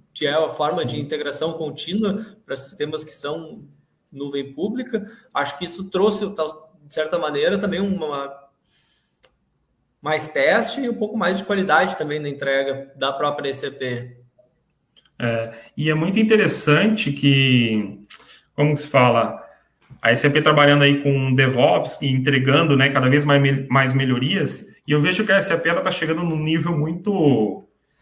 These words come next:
Speaker 2: é, muito bom na questão de entregas de novas melhorias. Então, no primeiro ano do S four hana, a S A P tava aprendendo, "Pô, como que eu vou atualizar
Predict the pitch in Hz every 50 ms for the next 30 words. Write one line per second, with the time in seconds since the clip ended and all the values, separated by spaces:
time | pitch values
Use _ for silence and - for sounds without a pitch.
0 | _ _ _ - 120 120 120 120 117 113 110 107 107 107 104 - _ - _ -
1 | 147 180 190 - - - 170 135 123 131 143 165 196 240 233 175 131 117 - -
2 | _ _ _ 143 147 - - 156 143 170 175 165 151 175 175 - 147 143 160 185
3 | 185 170 143 127 139 135 131 127 127 127 120 123 120 120 123 120 117 117 107 101
4 | 98 98 95 - - - _ _ _ _ _ - 131 131 127 160 180 220 254 269
5 | 277 254 254 - - 214 190 220 247 233 - - 214 208 220 214 208 190 185 196
6 | 196 190 185 180 175 175 175 - - 175 147 131 131 160 202 262 285 220 170 180
7 | 170 - 233 220 - 233 - 294 294 320 311 - 311 330 285 220 196 196 - -
8 | 185 165 - 202 247 285 330 349 - 175 208 214 208 - 208 202 180 170 143 131
9 | 135 135 131 170 220 247 - - - -